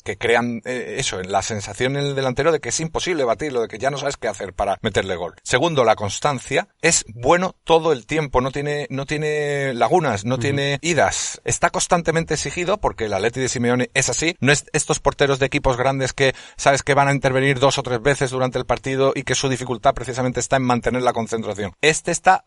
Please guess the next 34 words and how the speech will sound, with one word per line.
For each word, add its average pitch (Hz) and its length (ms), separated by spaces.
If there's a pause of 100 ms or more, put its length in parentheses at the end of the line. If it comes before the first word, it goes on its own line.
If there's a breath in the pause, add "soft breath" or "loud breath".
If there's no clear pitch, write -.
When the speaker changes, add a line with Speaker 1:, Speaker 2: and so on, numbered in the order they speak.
Speaker 1:
continuamente 135 760
exigido. 92 520
Y 156 140
tercero, 175 500
la 135 140
valentía. 98 640
Sale 143 480
a 110 80
algunos 127 340
balones 143 400
que 160 120
él 180 100
podría 208 400
dejar 185 220
a - 20
la 165 100
defensa 160 500
Speaker 2:
Ujú. 202 100
Speaker 1:
y 135 80
sin 135 160
embargo 170 360
sale, 160 440
hace 147 180
mejor 156 400
a 131 80
sus 131 140
compañeros, 123 440
se 127 80
arriesga 156 460
por 139 140
ellos 175 320
y 156 100
los 101 220
gana. 101 340